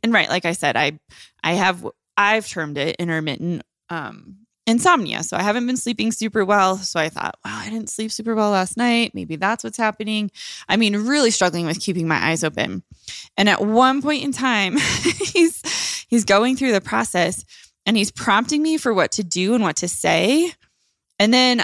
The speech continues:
I literally hear him go, "Are you okay?" And I look up, and I had completely passed out. Like, it was half, I would say half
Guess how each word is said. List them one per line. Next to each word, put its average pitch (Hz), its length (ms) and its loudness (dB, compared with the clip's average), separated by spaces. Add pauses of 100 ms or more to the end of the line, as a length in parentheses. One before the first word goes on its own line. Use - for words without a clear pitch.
I 185 460 0 (120)
literally 240 460 0
hear 226 160 2
him 202 140 2
go, 175 340 4
"Are 180 80 2
you 196 260 0
okay?" 170 540 0 (140)
And 180 160 -2
I 170 120 2
look 180 340 0
up, 175 320 4 (520)
and 208 200 -2
I 190 460 2
had 190 200 -8 (120)
completely 262 880 0
passed - 400 -2
out. 160 420 0 (400)
Like, 165 180 -2 (480)
it 214 120 4
was 196 180 4
half, 247 560 2 (120)
I 208 120 -4
would 247 140 -4
say 190 400 -2
half - 560 -4